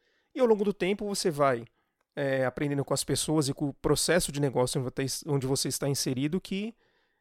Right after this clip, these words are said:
é, algumas coisas funcionam e outras não. Só que sempre ficou na minha cabeça um desejo de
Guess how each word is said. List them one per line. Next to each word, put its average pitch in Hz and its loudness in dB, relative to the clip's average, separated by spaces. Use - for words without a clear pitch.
é, 143 2
algumas 190 6
coisas 160 0
funcionam 180 0
e 196 0
outras 180 2
não. 117 -2
Só - 0
que 269 -4
sempre 320 0
ficou - 0
na 202 2
minha 190 2
cabeça 160 4
um 151 2
desejo 170 4
de 202 -4